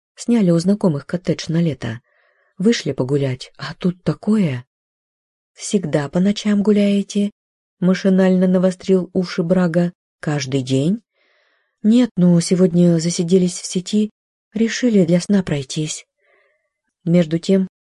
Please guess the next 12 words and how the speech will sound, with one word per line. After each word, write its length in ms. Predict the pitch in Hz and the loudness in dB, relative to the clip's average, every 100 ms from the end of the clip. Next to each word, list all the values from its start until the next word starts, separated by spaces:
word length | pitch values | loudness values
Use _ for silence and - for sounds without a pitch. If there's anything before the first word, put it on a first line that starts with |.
| _ | _
собравшимся 760 | - 190 196 202 - 185 - 175 | -4 0 2 0 0 -2 0 -2
уезжать 580 | 175 180 170 170 180 180 - | 0 0 0 0 -2 -4 -14
вслед 360 | - 180 165 | -2 0 0
за 100 | 165 | -2
скорой 340 | - 175 170 165 | -2 0 0 2
пожарным, 580 | 175 185 185 147 127 - _ _ _ _ | 0 2 0 0 -4 -8 _ _ _ _
мешала 520 | 151 170 202 214 220 | -2 0 0 2 2
телемашина. 1000 | 214 180 170 170 175 175 - 127 117 - - _ _ _ _ _ | 0 2 2 4 2 0 -2 -2 -4 -8 -14 _ _ _ _ _
Командир 480 | - 214 220 202 220 | -2 2 4 2 2
был 240 | 175 196 | 4 4
вынужден 580 | 170 180 180 165 160 170 | 4 2 2 0 0 2
выйти, 540 | 156 151 131 - 214 | 2 0 -2 -2 -2